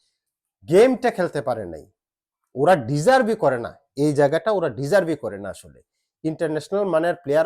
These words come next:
ওরা না। এটা ওদেরকে জোর কইরা হয়তো বলে, "খেল, নাইলে মারমু, খেল, নাইলে মারমু, খেল, নাইলে মারমু।" তো এগুলা বইলে আমার কাছে মনে হয় যে তাদেরকে মাঠে পাঠায়। Otherwise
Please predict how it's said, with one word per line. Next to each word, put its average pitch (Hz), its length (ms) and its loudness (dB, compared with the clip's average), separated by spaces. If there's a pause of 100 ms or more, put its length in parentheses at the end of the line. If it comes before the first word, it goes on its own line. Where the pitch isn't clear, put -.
(120)
ওরা 135 220 -2
না। 123 420 2 (1000)
এটা 135 220 0
ওদেরকে 180 360 0
জোর 160 300 0
কইরা 151 300 2
হয়তো 156 280 -2
বলে, 143 340 -4
"খেল, 233 320 2 (100)
নাইলে 147 160 -2
মারমু, 160 320 -4
খেল, 226 260 -2
নাইলে 160 280 -6
মারমু, 151 340 -10 (200)
খেল, 233 200 -2
নাইলে 165 240 -8
মারমু।" 156 320 -6 (420)
তো 120 60 -14
এগুলা 139 300 -2
বইলে 180 380 2
আমার 147 180 0
কাছে 139 200 -12
মনে 139 100 -8
হয় 120 80 -10
যে 127 100 -14
তাদেরকে 127 480 -12 (460)
মাঠে 113 520 -10 (400)
পাঠায়। 131 300 -6 (140)
Otherwise 185 400 0